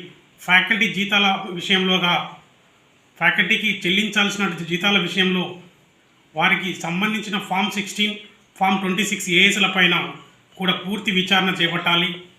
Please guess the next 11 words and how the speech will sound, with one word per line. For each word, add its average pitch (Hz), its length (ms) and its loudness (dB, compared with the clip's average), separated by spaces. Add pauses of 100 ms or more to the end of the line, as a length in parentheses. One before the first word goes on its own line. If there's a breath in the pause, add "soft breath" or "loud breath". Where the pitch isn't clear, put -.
(240)
స్పష్టమైనటువంటి 208 840 0
విచారణ 196 340 2
చేపట్టి 185 680 -2 (640)
వాటిపైన 185 440 2
తగి-, 185 380 -4
చే-, 170 200 -4
తగిన 180 180 0
చర్యలు 175 340 0
తీసుకోవాలి. 175 720 -2 (720)
చాలా 202 220 4
కాలేజీలో 202 720 0